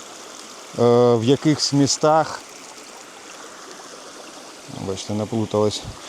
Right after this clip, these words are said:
В якихось містах, в якийсь період часу, типу, і десь її можна, десь не можна. Ну, тут наче,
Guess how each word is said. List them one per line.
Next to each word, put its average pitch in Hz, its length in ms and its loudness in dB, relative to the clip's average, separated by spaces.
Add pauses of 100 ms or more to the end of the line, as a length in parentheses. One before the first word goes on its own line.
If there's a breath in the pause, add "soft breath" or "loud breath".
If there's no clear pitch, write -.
(260 loud breath)
В 113 40 4
якихось 147 360 4
містах, 165 560 4
в - 20 2
якийсь 147 400 6
період 151 460 6
часу, 120 560 4
типу, 113 440 2
і 131 120 4
десь 139 320 4
її 139 120 6
можна, 143 400 2
десь 131 260 0
не 135 80 6
можна. 135 400 4
Ну, 143 120 6
тут 147 200 0
наче, 131 380 4